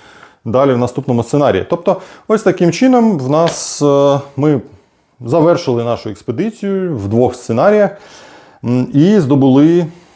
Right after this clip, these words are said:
ось цю реліквію, яку поки що не розуміємо, що це таке, для чого вона потрібна і що з тим робити. Але все ж таки, але, е, все ж таки ми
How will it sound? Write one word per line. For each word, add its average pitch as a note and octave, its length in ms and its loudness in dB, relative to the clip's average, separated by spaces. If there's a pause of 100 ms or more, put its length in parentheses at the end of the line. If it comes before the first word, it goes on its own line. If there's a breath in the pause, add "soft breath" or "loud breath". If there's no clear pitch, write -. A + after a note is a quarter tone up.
(460 loud breath)
ось C3+ 260 -6
цю C3+ 180 0
реліквію, D3+ 460 2
яку B2 340 0
поки B2+ 280 -4
що - 140 -10
не G#2 100 -4
розуміємо, G#2 480 -2
що - 280 -4
це - 140 -8
таке, C3+ 340 -2
для G#2 160 0
чого A2 340 0
вона G2+ 220 0
потрібна D#3 580 -4
і G#2 60 -4
що C3 260 -2
з C3 80 -14
тим A2+ 320 -4
робити. - 460 -4 (480 loud breath)
Але B3+ 160 2
все - 140 -4
ж - 100 -8
таки, G#2+ 260 -4 (1200)
але, A#2+ 420 2
е, A2+ 100 0
все C3 180 -2
ж D#3 100 -12
таки - 200 -4
ми B2 280 -2